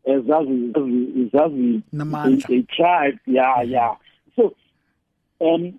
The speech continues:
Speaker 1: <clears throat> So, i-, kubo ilizwe lizawuye liba bhetha ngoba bhetha as ixesha lihamba, and then, eh, li-influence, i-, i-, ibandla li-influence ilizwe, and then kuqale le millennium, le thousand years.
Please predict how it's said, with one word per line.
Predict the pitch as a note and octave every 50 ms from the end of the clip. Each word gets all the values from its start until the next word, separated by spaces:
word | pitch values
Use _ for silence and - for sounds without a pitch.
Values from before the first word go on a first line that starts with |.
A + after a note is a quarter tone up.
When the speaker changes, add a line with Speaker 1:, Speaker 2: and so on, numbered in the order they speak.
| _
Speaker 1:
<clears throat> | A#3 - - - - _ - - _
So, | C4 C4+ A#3 G3 - -
i-, | A3 A#3 G3+
kubo | E3+ - A#3+ C4 C#4+ B3 G#3+
ilizwe | A3+ A#3 A3+ A#3+ C4+ A#3+ F3 F#3 E3+
lizawuye | F3 B3+ C#4+ A3 G3 E3 D#3 D#3 E3+
liba | F3+ G#3+ G#3 C4 A#3 - - _
bhetha | - C3 D#3+ - - A#3 A3
ngoba | E3 C3 C3+ D3+ G#3+ G#3 - -
bhetha | - A#2 B2 C3 C3+ - D3+ B2+
as | A2+ B2+ A#2+ B2
ixesha | D#3+ - - C3+ C3+ - - C3 A#2
lihamba, | A2 G#2+ G2+ A2 B2 B2+ C3 B2+ C#3 - _ _ _ - _ -
and | C#3+ C#3 C#3 B2+
then, | C#3 D3+ D#3+ E3+ E3 D#3 C3+ - _ _ _ _ _
eh, | C#3 C#3 - C#4+ D4+
li-influence, | D4+ C4+ C4 C3 C#3+ C#3+ - - F3 E3 D#3 - - F#3+ F3 E3+ E3 D3+ C#3+ -
i-, | D#3 C#3+ - - - D#4 D#3 - - - - - _ _ _ _ _ _ F3 - -
i-, | F3+ F3 G3 G3
ibandla | G3 E3+ F3 F3 E3 D#3+ D3+
li-influence | C3+ - - E3+ D#3+ D3 - - F3+ F3+ E3+ D#3 D3 -
ilizwe, | - E3 F3 F3 F#3 F3+ D#3 C3+ D3 D#3+ - - _ _ _ -
and | D#3 C#3+ C3+ A#2+
then | C#3 D#3 D3+
kuqale | - - C3 - E3 D3+ C#3+ C3+ B2 A#2
le | A#2+
millennium, | A2+ C#3 D3 C3+ B2 B2 A#2 A#2 A#2 G#2+ G2 F#2+ F#2
le | G2+ G#2+ -
thousand | - D3 C3+ C#3+ B2+ A2 G#2 G2+ G2+
years. | G2+ G2+ G2 F#2+ F2+